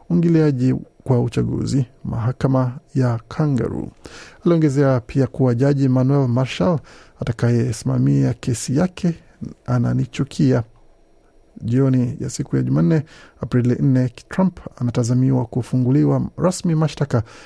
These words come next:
kuchukuliwa alama za vidole na kupigwa picha na bango la mashtaka kwenye mahakama ya Maha-, Manhattan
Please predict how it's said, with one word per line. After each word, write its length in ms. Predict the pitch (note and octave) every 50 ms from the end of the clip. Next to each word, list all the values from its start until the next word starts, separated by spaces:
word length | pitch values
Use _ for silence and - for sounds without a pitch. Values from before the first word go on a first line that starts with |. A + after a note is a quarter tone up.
| - - - -
kuchukuliwa 560 | - - - - A2+ B2 A#2+ B2+ B2+ B2+ -
alama 360 | - B2+ B2+ C3+ C3+ C3 C3 B2+
za 120 | A#2 C3+
vidole 400 | A#2+ B2 A#2+ C#3+ E3+ F3+ F3+ F3+
na 100 | E3 D#3+
kupigwa 480 | - - D3+ - - F3+ E3 D3 D3+ C#3+
picha 580 | - - - F#3+ - - - D#3 D3 C#3 - -
na 220 | - C#3+ C3+ B2+ A#2+
bango 460 | A#2+ A2+ A#2 D3+ F3 F3 D#3 C3+ B2+
la 180 | A#2+ A#2 A2+ A2+
mashtaka 540 | A#2 A#2+ A2+ - - B2+ A2+ - A#2 A2 - - - - - - - _
kwenye 240 | - - A2+ A#2 A#2
mahakama 640 | A#2 A2+ A2+ A#2 A2 - - B2+ B2+ C3 C3+ C3+ - -
ya 140 | - A#2+ -
Maha-, 320 | - A2 - - D#3 D#3+ - - -
Manhattan 500 | - C#3 B2+ C3 B2+ - - C3+ B2 B2